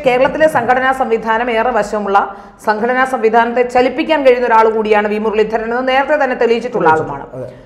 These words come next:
Speaker 1: അപ്പൊ അതുകൊണ്ട് തന്നെയാണ് വി മുരളീധരന് അവിടെ ഏതാണ്ട് വിജയം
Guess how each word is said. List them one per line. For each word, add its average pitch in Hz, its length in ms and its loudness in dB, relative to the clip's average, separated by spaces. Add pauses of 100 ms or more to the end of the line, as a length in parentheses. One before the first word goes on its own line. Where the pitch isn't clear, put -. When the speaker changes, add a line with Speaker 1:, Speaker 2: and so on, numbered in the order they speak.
(140)
Speaker 1:
അപ്പൊ 214 120 2
അതുകൊണ്ട് 302 520 2
തന്നെയാണ് 240 500 2
വി 233 140 -6
മുരളീധരന് 226 760 0
അവിടെ 220 520 -2 (220)
ഏതാണ്ട് 285 300 2
വിജയം 254 380 -2